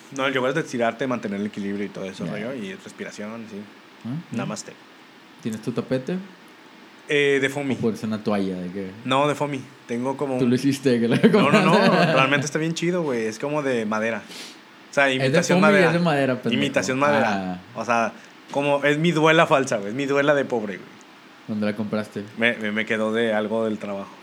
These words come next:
Speaker 2: <laughs> Ah, que es puro pinche plástico ojete, güey.
Speaker 1: Ahorita te
Speaker 2: Estoy
Speaker 1: la
Speaker 2: mintiendo,
Speaker 1: enseño.
Speaker 2: güey, ahorita
Speaker 1: Y
Speaker 2: vemos.
Speaker 1: también el foamy.
Speaker 2: Ah, pinche vato.
Speaker 1: <laughs>
Speaker 2: Traemos tu pinche tapete
Speaker 1: Eh,
Speaker 2: ese.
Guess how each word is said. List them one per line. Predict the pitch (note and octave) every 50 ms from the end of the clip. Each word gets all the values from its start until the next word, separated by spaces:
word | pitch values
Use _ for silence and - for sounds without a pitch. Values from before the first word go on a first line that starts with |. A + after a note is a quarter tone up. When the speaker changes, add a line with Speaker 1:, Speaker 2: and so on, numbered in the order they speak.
| - -
Speaker 2:
<laughs> | - G#3 - - E3+ D#3 - - - - D3+ - - G#3+ F#3 F3+ - F#3+ F#3 F#3 F3+ - - - C#4 - -
Ah, | E3+ C3+ C#3 D3 D3+
que | -
es | D3+
puro | D3+ F3 G3 G3+ G3+
pinche | F#3 - F3 D#3+ - G3
plástico | E3+ - F3+ D#3+ - - E3+ E3 -
ojete, | E3+ D3 - B2 A2 - - A#2 A2+
güey. | G#2+ G#2
Speaker 1:
Ahorita | G2+ B2+ B2 C3+
te | C#3+
Speaker 2:
Estoy | - F3
Speaker 1:
la | D#3+ D#3
Speaker 2:
mintiendo, | B2+ A#2 C#3+ C#3+ C#3 B2+
Speaker 1:
enseño. | A#2 -
Speaker 2:
güey, | F#2 F#2
ahorita | F#2+ F#2+ F2+ -
Speaker 1:
Y | A2+
Speaker 2:
vemos. | A2 G2+ G2
Speaker 1:
también | A#2 A2 G#2+ G#2+ A2 A2
el | A2+ A2
foamy. | - G#2+ G2+ G2 G2 G2 - -
Speaker 2:
Ah, | A2 F#2 F2 F2+ F2+ -
pinche | G2 F#2 F2+ -
vato. | G#2 F#2+ F#2 F2+ - - -
Speaker 1:
<laughs> | - - - - G3+ F#3+ - F#3+ F#3+ F#3+ D#3+ - F3+ F#3 D#3+ C#3+ C#3+ C#3 C3+ - - - -
Speaker 2:
Traemos | - A#2+ A2+ A2 A2 A2+ G#2+ -
tu | - -
pinche | G#2+ - A2+ A2 G#2 - A#2 A2 A2 G#2+ G#2 G#2 - - - -
tapete | A2+ G2+ - - G#2 G2+ - G#2 G#2
Speaker 1:
Eh, | B2 B2 B2+ B2 A#2+ A2+
Speaker 2:
ese. | A2